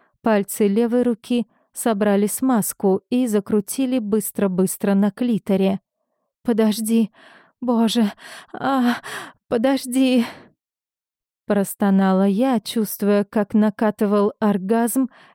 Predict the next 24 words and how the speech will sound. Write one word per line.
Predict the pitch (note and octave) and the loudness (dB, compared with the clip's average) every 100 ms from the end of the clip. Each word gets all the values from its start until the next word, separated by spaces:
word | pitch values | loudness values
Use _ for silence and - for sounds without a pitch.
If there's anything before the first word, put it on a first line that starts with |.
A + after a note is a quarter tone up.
| - | -2
и | C4 | 0
одновременно | A#3+ A3 A#3 G#3+ A3+ G#3 G#3 G#3 | 2 2 2 2 2 4 4 2
с | - - | 0 0
ним | B3+ C4+ G3+ | 2 4 4
в | G3 | 4
меня | G#3 G#3 G#3 - | 4 4 2 0
уверенно | A3+ G#3 B3 B3+ A3+ A3 | 0 2 2 2 4 2
толкался | G#3 A3+ G#3 - A3 G3+ - G#3+ G3+ _ - | 2 -2 -2 0 -2 -2 -2 -4 -4 _ -2
толстый, | A#3+ A#3+ - - B3+ | 0 0 -4 -2 -2
твердый | - - G3+ G3 G3 F#3+ G#3 | -2 -4 0 2 0 0 -2
член, | - B3 C4 A#3 F#3+ E3+ - - | -2 -2 2 2 2 -2 -10 -8
расширяя. | - G#3 G3 - A3+ G#3+ G#3 G3 F#3+ G3+ - _ _ _ _ _ _ | -2 0 0 0 0 2 2 2 0 -4 -10 _ _ _ _ _ _
«Боже!» | G3 G#3+ F#3+ D#3+ G3 D#3+ _ _ _ _ _ _ - | -2 2 2 0 -4 -6 _ _ _ _ _ _ 0
Я | A3+ G#3+ | 2 2
кончала, | - A3 A3+ - C#4+ A#3 F#3+ F#3+ G3+ - - | 0 -2 -2 0 0 0 0 0 -2 -6 -8
сжималась, | A3 A3 B3+ B3 C4 B3 G#3 G3 - - - | -6 0 2 4 4 2 2 0 -4 -8 -12
текла | - B3+ - C#4 C4 | -6 -6 -2 0 2
на | A3 A3 | 4 2
его | G#3 A3 | 2 0
толстый | - A#3+ A3 - G#3+ | 0 -2 -2 -2 -2
член, | F#3+ - B3+ C#4+ A#3+ - - _ | -2 -2 0 2 0 -2 -12 _
слыша | - - A#3 A3 - | -6 -2 0 0 -2
собственные | G3+ - G3+ - A3 G#3 G3+ G3+ | -2 -2 -2 -2 0 2 2 2
стоны | - - A#3 A3+ A3+ | -2 -2 0 4 2